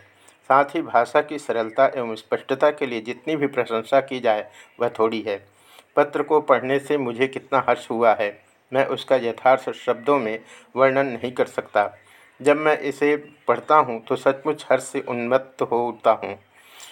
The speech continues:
यह बात विचित्र है ना? हमारे गुरु और प्रभु इतने मौलिक थे कि हमसे,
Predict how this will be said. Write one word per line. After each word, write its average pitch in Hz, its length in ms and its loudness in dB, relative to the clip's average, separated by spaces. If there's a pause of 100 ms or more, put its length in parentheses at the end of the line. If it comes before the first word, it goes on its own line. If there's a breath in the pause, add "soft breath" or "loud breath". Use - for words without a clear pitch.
(160 loud breath)
यह 143 180 4
बात 139 380 4
विचित्र 135 400 -4
है 127 180 0
ना? 131 320 -2 (280 soft breath)
हमारे 143 360 4
गुरु 139 320 -2
और 131 200 0
प्रभु 123 480 0
इतने 147 320 -2
मौलिक 131 560 0
थे 104 120 -2 (420 loud breath)
कि 143 120 4
हमसे, 143 640 -2